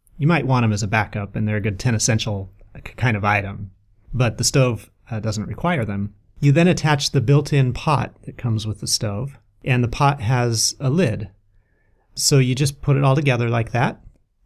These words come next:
put your water in. It's got a fill mark for the two cup, uh, level, and then it's even got an indicator on the side of that pot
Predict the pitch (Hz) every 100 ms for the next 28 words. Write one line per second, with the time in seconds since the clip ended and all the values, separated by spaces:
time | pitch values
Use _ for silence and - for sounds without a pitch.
0 | - 147 143 127 117 120 127 127 135 156
1 | 185 180 135 - 135 120 110 - - 139
2 | 131 127 127 175 - - 131 113 113 110
3 | 104 - 143 143 131 - - _ _ _
4 | - 131 120 120 131 175 180 _ _ _
5 | _ _ _ _ _ _ - 147 190 202
6 | 180 156 143 143 135 120 143 185 202 -
7 | 135 127 131 117 117 113 - 202 160 104
8 | 107 - 131 107 110 104 - 120 101 107
9 | -